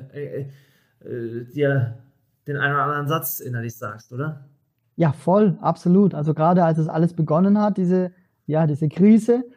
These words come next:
Speaker 2: da habe ich mich schon sehr zurückversetzt gefühlt und dachte mir so, „Fuck, ich hatte nicht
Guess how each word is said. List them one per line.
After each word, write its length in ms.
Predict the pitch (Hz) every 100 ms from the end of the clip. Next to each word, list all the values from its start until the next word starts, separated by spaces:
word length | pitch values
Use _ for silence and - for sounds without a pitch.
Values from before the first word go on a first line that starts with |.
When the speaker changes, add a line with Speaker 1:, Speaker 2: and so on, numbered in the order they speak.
| _ _
Speaker 2:
da 100 | 156 170
habe 200 | 175 175
ich 140 | 175
mich 180 | 185 175
schon 240 | 185 185
sehr 280 | 151 175 190
zurückversetzt 760 | - 165 208 - 175 143 139 -
gefühlt 360 | 143 175 185
und 40 | 165
dachte 240 | 156 -
mir 80 | 156
so, 260 | 151 147 - _ _ _ _ _ _
„Fuck, 500 | _ - 196 190 - - _ _ _ _ _
ich 200 | - - - -
hatte 240 | 156 151 156
nicht 300 | 208 -